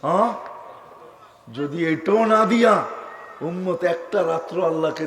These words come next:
দিয়া দিত, লাইলাতুল কদর যদি শেষ দশ দিনে তালাশ করত, দশটা রাত্র যদি আল্লাহকে দিয়া দিত, তাইলে এক রাত্র না এক রাত্র লাইলাতুল কদর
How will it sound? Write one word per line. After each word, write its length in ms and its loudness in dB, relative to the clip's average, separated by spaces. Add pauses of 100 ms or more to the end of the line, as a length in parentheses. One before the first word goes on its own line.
দিয়া 200 -2
দিত, 140 -8 (1600)
লাইলাতুল 720 2
কদর 280 2 (120)
যদি 180 -4 (120)
শেষ 180 0 (160)
দশ 140 0 (120)
দিনে 240 -4
তালাশ 280 -2 (100)
করত, 200 -12 (1300)
দশটা 480 -2 (140)
রাত্র 240 -2 (160)
যদি 140 -4 (100)
আল্লাহকে 420 -4
দিয়া 200 2
দিত, 140 -8 (960)
তাইলে 220 6 (320)
এক 120 6 (180)
রাত্র 280 2 (140)
না 60 2 (140)
এক 100 -4 (140)
রাত্র 240 0 (160)
লাইলাতুল 460 8 (100)
কদর 240 6